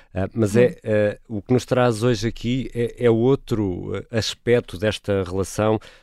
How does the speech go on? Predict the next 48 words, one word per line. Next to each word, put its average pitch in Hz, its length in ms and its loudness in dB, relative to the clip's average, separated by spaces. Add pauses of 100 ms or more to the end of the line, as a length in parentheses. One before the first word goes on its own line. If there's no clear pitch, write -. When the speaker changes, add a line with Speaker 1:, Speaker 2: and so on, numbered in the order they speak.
(140)
Speaker 1:
Eh, 98 200 -8
eu 104 140 2
atrevo-me 101 380 2
a 98 40 4
dizer 92 320 -2
quase 101 300 -2
que - 160 -8
obstinada 98 960 0
dos 80 260 -6
mais 95 280 2
jovens 90 520 -2
com 87 400 -4
a 87 200 -4
tecnologia. 87 640 -4 (320)
Neste 90 220 -8
caso, 92 720 -2
eh, 90 200 -4
que - 80 -20
estava 90 280 -2
a - 20 -2
descrever, 90 720 -2
é 95 100 -6
o 87 60 -8
caso 87 240 -6
de 90 60 -2
um 85 40 0
jovem 87 240 2
que - 200 -6
jogava 87 380 -2
durante 80 360 -4
mais 85 200 -2
de - 80 -20
dezassete 82 440 -6
horas, 82 500 -6
eh, 80 260 -8 (140)
Speaker 2:
Uhum. 220 460 0
Speaker 1:
todos 92 200 -2
os 80 100 -6
dias, 98 240 0 (400)
mas 90 220 -4
que - 100 -20
felizmente, 95 540 -2
e 95 40 -12
como 87 200 -2
disse, 87 240 -6
acabou 87 300 -4
em 80 120 -4
bem. 90 240 -2